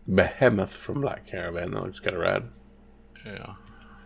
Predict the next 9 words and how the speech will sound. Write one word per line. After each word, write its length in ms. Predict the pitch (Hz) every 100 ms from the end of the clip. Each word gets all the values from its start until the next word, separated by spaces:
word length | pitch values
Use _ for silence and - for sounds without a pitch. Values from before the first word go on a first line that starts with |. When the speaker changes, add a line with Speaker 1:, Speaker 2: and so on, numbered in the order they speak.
| - - - - - - - - - -
Speaker 2:
Yeah, 140 | 104
Robin, 440 | 104 135 240 294 143
the 160 | 131
Robin 320 | 151 247 233 151
covers 300 | 107 92 -
have 100 | 82
been 180 | 85
good 320 | 78 82 80 - - - - 98
throughout. 460 | 90 85 82 76